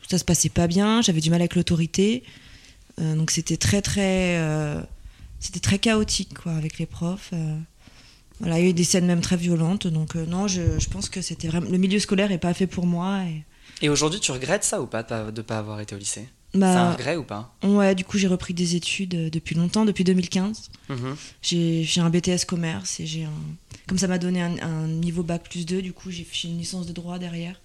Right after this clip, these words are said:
Speaker 2: Ok.
Speaker 1: Voilà, il me manque une troisième année là, mais, euh, j'ai déjà les deux premières. Donc en fait, j'ai, j'ai repris les, les, l'étude à partir du moment où on m'imposait pas d'en faire, quoi.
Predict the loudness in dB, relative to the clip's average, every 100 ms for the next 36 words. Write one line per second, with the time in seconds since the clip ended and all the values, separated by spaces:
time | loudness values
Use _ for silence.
0 | _ -20 -18 -10 -8 -8 -10 -8 -8 -8
1 | -8 -2 0 0 -2 -2 0 0 2 0
2 | -2 -4 -6 -6 -8 -8 -10 -10 -10 -8
3 | -6 -4 -6 -8 -10 -10 -10 -12 _ -20
4 | -20 -20 -20 -12 -4 -2 2 0 0 -2
5 | -2 -2 0 0 0 0 0 0 0 0
6 | 2 2 2 0 0 2 2 2 2 2
7 | 0 2 0 0 0 0 -2 -6 -10 -10
8 | -14